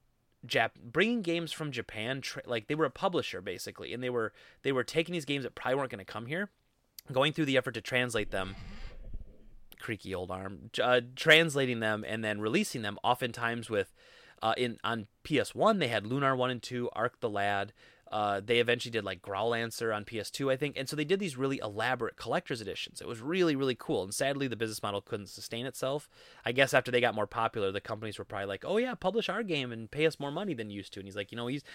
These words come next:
we used to just take obscure games that weren't gonna come over, and now it's, you know, different story." Uh, but Working Designs was a great company, uh, in the interim there for a while, and unfortunately,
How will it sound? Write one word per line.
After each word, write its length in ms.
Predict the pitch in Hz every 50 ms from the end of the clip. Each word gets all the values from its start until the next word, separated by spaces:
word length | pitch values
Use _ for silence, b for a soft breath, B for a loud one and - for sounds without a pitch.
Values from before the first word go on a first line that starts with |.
| B B B
we 80 | - 151
used 100 | 180 180
to 40 | 175
just 160 | 170 156 -
take 180 | - 147 135 -
obscure 360 | - 117 - - 151 156 160
games 240 | 147 131 123 117 113
that 100 | 85 90
weren't 140 | 120 123
gonna 140 | - 110 101
come 180 | - - 107 120
over, 300 | 147 147 123 101 98 95
and 120 | 95 98
now 160 | 98 92 92
it's, 240 | 98 - - - - -
you 120 | 98 92
know, 60 | 90
different 280 | 90 - - - - -
story." 300 | - - 160 131 95 - B B B B B B B B B B B B
Uh, 140 | 143 143 139
but 160 | 131 151 143
Working 320 | 143 160 175 - - 180
Designs 380 | 156 143 127 131 127 131 127 120
was 80 | 110
a 60 | 107 98
great 260 | - 110 110 113 -
company, 540 | - 120 117 117 - 110 104 101 98 90 - _ _ _ _ _ _ _ _ _ -
uh, 240 | - 104 98 92 80 -
in 120 | - 120 120
the 80 | 107
interim 360 | - 113 120 - - 123 104 104
there 180 | 101 98 95
for 200 | - - - 107
a 60 | 98
while, 440 | 95 95 92 92 95 92 95 95 - -
and 360 | - 98 95 92 92 87 - -
unfortunately, 880 | 110 117 113 - - 131 127 123 - 123 110 92 101 104 104 101 98